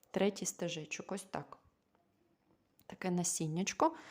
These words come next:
Тепер переходимо до наступного. Ми отак проколюємо між стовпчиками, щоб воно у нас і тут,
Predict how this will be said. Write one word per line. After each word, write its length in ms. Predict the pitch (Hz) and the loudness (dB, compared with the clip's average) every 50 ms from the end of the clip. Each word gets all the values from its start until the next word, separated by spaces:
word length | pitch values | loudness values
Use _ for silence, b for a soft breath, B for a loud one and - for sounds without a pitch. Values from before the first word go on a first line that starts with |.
| B B B B B B B | B B B B B B B
Тепер 380 | - 202 - - 247 302 339 - | 2 6 12 12 12 12 12 12
переходимо 640 | - - 202 190 - - 254 269 240 240 226 214 208 | 12 12 12 10 8 8 8 10 10 10 10 10 10
до 220 | 185 175 208 233 | 10 10 10 10
наступного. 800 | 240 233 220 220 - - - 202 185 - 185 180 180 175 180 170 | 10 10 8 8 6 4 4 4 6 6 6 6 6 6 6 6
Ми 180 | 165 185 208 | 8 8 8
отак 460 | 220 202 196 202 190 185 185 - b b b b b b b b b b | 8 8 8 8 6 6 6 4 b b b b b b b b b b
проколюємо 1080 | - - 196 190 - - - 202 226 247 254 262 262 262 254 254 247 247 254 247 254 254 - - | 0 2 2 2 2 6 10 10 12 12 12 12 12 12 12 12 12 12 12 12 10 6 4 2
між 420 | 180 185 202 220 254 269 254 - | 4 6 8 10 10 10 8 8
стовпчиками, 840 | - - - - - 202 165 - - - - - - 175 170 165 165 | 6 4 6 8 10 10 10 8 4 -2 -4 -2 0 0 0 0 0
щоб 200 | 165 - - 185 - | -2 -2 -2 2 6
воно 380 | 190 196 196 196 185 185 - - - | 6 8 10 10 8 8 6 2 0
у 60 | - | 0
нас 400 | 175 175 170 165 165 - - - - | 2 4 4 4 4 2 -2 -2 -2
і 100 | - 190 | -2 -2
тут, 340 | 180 - - 165 180 - | -2 -2 -6 -10 -8 -8